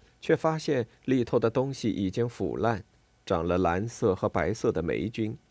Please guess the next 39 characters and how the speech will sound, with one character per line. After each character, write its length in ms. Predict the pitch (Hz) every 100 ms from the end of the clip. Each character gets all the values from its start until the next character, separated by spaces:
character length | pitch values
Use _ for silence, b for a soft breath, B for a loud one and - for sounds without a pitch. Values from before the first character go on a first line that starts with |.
| _ _ b b b b b b b b b _
他 140 | 202
又 200 | 202 247
耐 240 | 190 180 123
心 240 | - 139
搜 300 | - 170 196
索 240 | - 92
一 120 | 101 95
番， 360 | - 110 110 b b b
终 240 | - 127
于 120 | 110 101
发 200 | 120 107
现 300 | - 101 87
两 220 | 113 98
小 200 | 101 104
包 180 | 90 95
咸 300 | 98 104 90
牛 220 | 98 85
肉 320 | 113 151 95 - b b
和 140 | - 139
一 200 | 117 147
罐 240 | 175 143
泡 200 | - 127
在 120 | 104
卤 220 | 92 101
水 200 | 156 101
里 120 | 131 98
的 100 | 73
腌 300 | 82 107 135
菜。 300 | - 131 92 - _ _ _ _ _ _ _ _ _
他 120 | - 175
们 120 | 160
不 220 | 170 135
知 260 | 147 160 175
怎 160 | 107
么 120 | 87
滚 240 | 98 92 78
到 160 | 90
桌 240 | 82 101 120
下， 260 | - 98